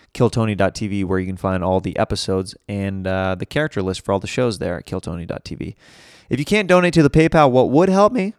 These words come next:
How about you going over to iTunes and leave a five-star rating and review the podcast? And guess what, guys? Because you've been doing it and I've been plugging on every podcast, we did it. We broke five hundred reviews.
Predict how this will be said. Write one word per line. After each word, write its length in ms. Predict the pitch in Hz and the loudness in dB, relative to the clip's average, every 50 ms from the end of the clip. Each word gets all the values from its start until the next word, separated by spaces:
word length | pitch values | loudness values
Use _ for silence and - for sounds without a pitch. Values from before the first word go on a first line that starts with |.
| _ _ _ | _ _ _
How 200 | - - 285 285 | -6 0 2 2
about 220 | 359 480 440 - | 2 2 0 0
you 80 | 415 403 | 0 0
going 320 | - 403 370 349 339 302 | 0 0 2 2 4 6
over 180 | 294 285 277 269 | 6 6 6 4
to 60 | 247 | 2
iTunes 500 | 233 214 208 196 - - 208 214 233 - | 0 0 -2 -2 -2 -4 -4 -4 -2 -2
and 120 | - 202 202 | -2 0 0
leave 160 | 214 208 196 | 0 0 -2
a 40 | 190 | -2
five-star 480 | - 214 196 202 202 - - 196 190 | -2 0 0 0 0 0 0 0 2
rating 360 | 190 202 208 208 196 190 185 | 2 0 0 0 -2 -4 -6
and 80 | 185 185 | -4 -4
review 240 | 190 180 - 196 196 | -4 -4 -4 -4 -6
the 80 | 233 | -4
podcast? 680 | - - 233 262 359 - - 190 127 - - - - - - _ _ _ _ _ | -4 -2 -2 -2 -4 -2 -2 -2 -2 -2 -2 -4 -8 -10 -12 _ _ _ _ _
And 100 | - 160 | -8 -2
guess 240 | 165 190 196 190 - | 0 0 0 0 0
what, 160 | 226 233 214 | -2 -2 0
guys? 360 | - 180 175 180 202 214 - - _ _ _ _ | 0 0 0 0 0 -4 -8 -16 _ _ _ _
Because 420 | - 123 - - 165 170 180 170 160 | -14 -12 -6 0 0 2 2 0 -2
you've 160 | 170 165 151 | -4 -4 -2
been 200 | 170 165 151 135 | -2 -2 0 2
doing 260 | 131 147 151 160 170 180 | 2 4 4 4 2 0
it 40 | |
and 120 | 175 123 123 | 0 2 0
I've 140 | 123 123 131 | 0 0 0
been 100 | 123 110 | -4 -2
plugging 320 | - 143 147 151 147 147 | 2 4 4 4 4 2
on 120 | 143 139 | 0 0
every 180 | 139 139 143 131 | 2 0 0 0
podcast, 480 | - 156 147 151 - - 170 170 - - | 0 0 0 0 -2 -4 -6 -6 -4 -4
we 100 | 135 131 | -4 -2
did 240 | 117 143 143 143 | 2 2 4 4
it. 120 | 127 - - | 2 2 0
We 120 | 117 113 | -2 -4
broke 300 | 98 92 110 107 110 - | -2 0 0 0 0 0
five 300 | - - 117 117 120 120 | -2 0 2 2 2 2
hundred 280 | - 135 131 131 131 127 | 0 0 0 0 -2 0
reviews. 640 | 135 135 123 127 156 160 165 147 - - - - | -2 -2 0 2 2 2 2 2 0 -2 -6 -8